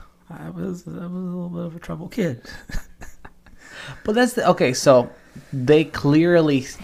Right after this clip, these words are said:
Speaker 2: saw that you were going through this
Speaker 1: Mm-hmm.
Speaker 2: whole detention thing.
Speaker 1: Who?
Speaker 2: Uh,
Speaker 1: The teachers?
Speaker 2: whoever
Speaker 1: They
Speaker 2: was
Speaker 1: weren't
Speaker 2: giving you
Speaker 1: talking.
Speaker 2: detention.
Speaker 1: They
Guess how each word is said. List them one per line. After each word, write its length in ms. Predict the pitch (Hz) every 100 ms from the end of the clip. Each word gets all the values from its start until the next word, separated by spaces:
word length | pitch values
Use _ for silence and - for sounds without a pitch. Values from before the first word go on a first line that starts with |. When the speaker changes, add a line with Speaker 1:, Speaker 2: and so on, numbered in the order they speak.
| -
Speaker 2:
saw 560 | - - 127 131 127
that 260 | 117 113 -
you 240 | 123 120
were 140 | 117 120
going 380 | 117 120 117 117
through 220 | 120 113
this 500 | 110 104 - - -
Speaker 1:
Mm-hmm. 280 | 120 123 165 175 _ -
Speaker 2:
whole 460 | - 117 117 113
detention 580 | 120 113 120 120 117 107
thing. 360 | 113 73 104 123
Speaker 1:
Who? 180 | 113 80 _ _ _ _ _ _ _ _ _ _ _ _ _ _ - -
Speaker 2:
Uh, 220 | 110 - - - -
Speaker 1:
The 100 | 123
teachers? 400 | - 135 - 135
Speaker 2:
whoever 320 | 131 135 135
Speaker 1:
They 100 | 131
Speaker 2:
was 100 | 147
Speaker 1:
weren't 100 | 151
Speaker 2:
giving 240 | 131 123 123
you 60 |
Speaker 1:
talking. 140 | 123 -
Speaker 2:
detention. 460 | 117 - 135 110
Speaker 1:
They 60 | 107